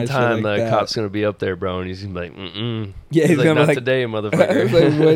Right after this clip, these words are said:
Speaker 1: what, what'd you think was gonna happen?
Speaker 2: Yeah.
Speaker 1: Think you just do this, just drive wherever you want?
Speaker 2: Yeah, I'm like, "Well, I got a dual sport bike, bro, on and off road."
Speaker 1: Right? <laughs>
Speaker 2: Like, <laughs>
Speaker 1: Doing all, have you brought it off-roading, or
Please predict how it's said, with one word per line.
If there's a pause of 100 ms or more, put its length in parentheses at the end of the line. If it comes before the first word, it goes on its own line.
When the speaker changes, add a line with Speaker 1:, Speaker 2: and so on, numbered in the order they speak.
(120)
Speaker 1:
what,
what'd
you
think
was
gonna
happen?
Speaker 2:
Yeah. (120)
Speaker 1:
Think
you
just
do
this,
just
drive
wherever
you
want?
Speaker 2:
Yeah,
I'm
like,
"Well,
I
got (140)
a
dual
sport
bike,
bro,
on
and
off
road."
Speaker 1:
Right?
<laughs>
Speaker 2:
Like,
<laughs>
Speaker 1:
Doing
all,
have
you
brought
it
off-roading,
or